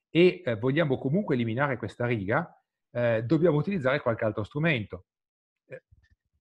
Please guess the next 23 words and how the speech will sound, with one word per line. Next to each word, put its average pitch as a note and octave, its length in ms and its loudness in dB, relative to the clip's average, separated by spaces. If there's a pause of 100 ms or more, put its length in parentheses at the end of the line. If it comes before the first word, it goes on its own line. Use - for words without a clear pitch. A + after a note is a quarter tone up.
(600)
volendo D3+ 420 4
el-, C#3 160 2
e-, C#3 260 -6
eliminare C3+ 560 0
tutto D#3 220 -4
l'inchiostro C3 480 -2
inutile, F3 760 -2
l'unico D3 840 -2
principio C3 500 -2
che C3 120 0
ci - 120 -2
resta, D3 420 2
se A#2 300 -4
fate, A#2+ 640 0 (420)
eh, G2+ 680 0
riferimento A#2+ 680 -2
ai A#2+ 80 -2
principi A#2+ 500 -6
di, G#2+ 560 -4 (1300)
eh, G2 800 -4
di A#2 260 -12
Gestalt, D3 920 0
è D#3 500 0